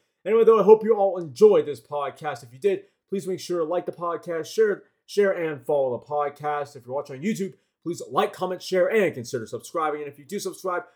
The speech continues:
I really do appreciate that. Thank you very much. Please make sure you hit the little notification bell and then all notifications, that way you're notified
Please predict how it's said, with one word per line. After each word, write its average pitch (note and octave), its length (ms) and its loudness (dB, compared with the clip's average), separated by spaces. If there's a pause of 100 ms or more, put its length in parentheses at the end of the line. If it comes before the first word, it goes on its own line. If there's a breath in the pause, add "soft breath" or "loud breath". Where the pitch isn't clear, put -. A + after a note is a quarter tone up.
(120)
I D3 40 -10
really B3 160 0
do D4 100 0
appreciate B2+ 520 -4
that. F2+ 120 -12
Thank B2+ 140 -12
you B2 60 -16
very B2 140 -6
much. D3 240 -6 (300)
Please G3 140 -4
make G3 160 -6
sure G#3 120 -2
you F#3+ 80 0
hit F#3+ 120 2
the G3 80 -2
little F#3+ 180 0
notification F#3+ 600 6
bell E3+ 140 0
and D3 80 -4
then D3 80 -2
all F#3+ 220 0
notifications, F3+ 600 -4
that E3+ 140 -4
way E3 80 -8
you're F3 80 -6
notified G#3+ 460 6